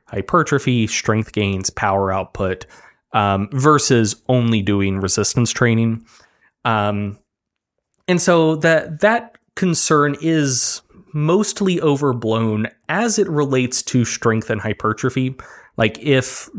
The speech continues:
doing some, some cardio, like some running, negatively impacts muscle growth and strength gains, the impact is probably relatively small. But the interference effect with concurrent training is quite large when it comes to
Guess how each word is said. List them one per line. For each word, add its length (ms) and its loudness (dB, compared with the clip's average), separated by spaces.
doing 400 2
some, 340 0
some 180 -4
cardio, 560 0
like 160 -2
some 220 -6
running, 400 -2
negatively 520 2
impacts 460 0
muscle 260 0
growth 260 -2
and 80 -6
strength 340 -2
gains, 280 0
the 100 2
impact 320 0
is 100 -2
probably 420 -2
relatively 540 -4
small. 540 -4
But 560 0
the 200 0
interference 560 0
effect 300 0
with 120 -4
concurrent 460 0
training 380 -2
is 140 0
quite 300 0
large 560 -2
when 160 2
it 140 -4
comes 420 0
to 560 0